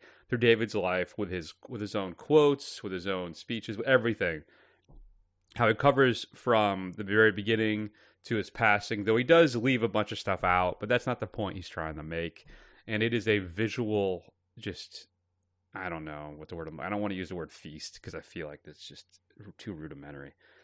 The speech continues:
But it's a visual experience coupled with the, the, the man's music that I will, um, always love.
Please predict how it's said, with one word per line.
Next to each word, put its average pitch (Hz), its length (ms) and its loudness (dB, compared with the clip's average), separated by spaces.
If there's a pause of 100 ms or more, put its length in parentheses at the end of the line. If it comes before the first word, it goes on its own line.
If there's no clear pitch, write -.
(200)
But 127 120 4
it's 131 120 4
a 135 40 2
visual 139 340 4
experience 95 880 -2
coupled 107 320 -6
with 98 180 -2
the, 92 60 -8
the, 87 760 -6 (160)
the 95 100 -8
man's 87 340 -8
music 80 460 -12
that 85 100 -6
I 82 140 -2
will, 80 440 -6
um, 78 540 -12 (600)
always 190 300 10
love. 104 180 0